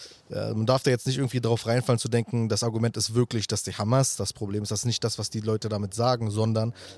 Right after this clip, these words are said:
im Endeffekt geht's darum tiefer, wie du schon korrekt, äh, angedeutet hast, zu sagen, die Palästinenser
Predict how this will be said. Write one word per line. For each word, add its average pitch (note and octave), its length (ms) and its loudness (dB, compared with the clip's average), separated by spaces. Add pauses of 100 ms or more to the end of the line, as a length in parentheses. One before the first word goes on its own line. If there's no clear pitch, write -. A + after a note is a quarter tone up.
im A2 80 0
Endeffekt A#2+ 340 0
geht's A#2+ 200 -2
darum A2 260 0
tiefer, A#2+ 340 0
wie A2+ 60 -2
du A2 100 -4
schon A2+ 400 -4
korrekt, - 380 -4
äh, G#2 360 0
angedeutet A2 520 2
hast, A2 240 -4 (380)
zu - 100 -2
sagen, A2+ 240 4
die A#2+ 80 0
Palästinenser B2+ 640 4